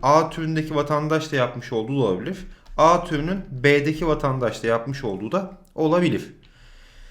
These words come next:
Aynı tohum ile beslenen kuş türleri bu tohumlar için aslan, kaplan gibi yırtıcılar ise avlandıkları tavşan için otçullarla rekabet edebiliyor.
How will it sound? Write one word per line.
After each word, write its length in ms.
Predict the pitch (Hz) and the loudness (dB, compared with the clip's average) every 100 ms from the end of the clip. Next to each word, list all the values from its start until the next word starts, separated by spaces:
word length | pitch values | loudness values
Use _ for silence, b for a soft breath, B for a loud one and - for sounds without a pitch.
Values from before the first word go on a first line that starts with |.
| b b | b b
Aynı 360 | 147 170 208 214 | 4 6 6 2
tohum 280 | 196 196 190 | 2 4 4
ile 140 | 175 | 2
beslenen 540 | 170 165 160 147 139 | 0 -2 -2 -2 -2
kuş 260 | 139 190 190 | -4 -4 -4
türleri 380 | 160 123 113 139 | -4 -2 -2 -4
bu 80 | 156 | -4
tohumlar 400 | 170 160 160 120 | -2 0 0 -2
için 240 | - 120 | -4 -4
aslan, 480 | 127 139 139 147 143 | 0 0 0 -4 -2
kaplan 540 | 143 139 139 143 143 | -4 -4 -2 -2 -2
gibi 240 | 123 107 113 | -4 -4 0
yırtıcılar 460 | 120 123 - 143 | 0 -2 -2 0
ise 220 | 131 - - | 0 -2 0
avlandıkları 760 | 117 123 135 131 131 135 156 156 B B - | 2 2 0 0 -2 -2 -2 -4 B B 0
tavşan 440 | 135 135 - 165 | 2 2 2 -2
için 220 | 127 - | -4 -4
otçullarla 680 | 160 160 160 165 151 127 160 | -2 -2 -4 -4 0 2 2
rekabet 420 | 156 151 139 135 | 0 2 2 2
edebiliyor. 400 | 101 87 85 131 | -4 -8 -8 -12